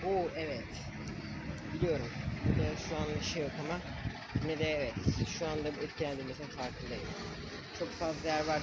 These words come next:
tabii ama evet. Haberinizin olduğunu da düşünüyorum. Evet, sizler de ne kadar ilginç olduğunu biliyorsunuz. Bakın.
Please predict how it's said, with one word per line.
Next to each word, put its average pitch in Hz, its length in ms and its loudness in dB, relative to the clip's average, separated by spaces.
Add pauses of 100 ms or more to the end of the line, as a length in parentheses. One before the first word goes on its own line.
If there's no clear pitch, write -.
tabii 139 200 0
ama 151 300 0 (320)
evet. - 360 -2 (640)
Haberinizin 156 400 0
olduğunu 143 280 0
da 151 120 2
düşünüyorum. 139 420 -2 (1120)
Evet, 123 160 -2
sizler 170 340 2
de 160 240 0
ne 143 100 -4
kadar 131 260 -4 (800)
ilginç 143 340 -4
olduğunu 143 380 0
biliyorsunuz. - 800 -4 (100)
Bakın. 151 240 -10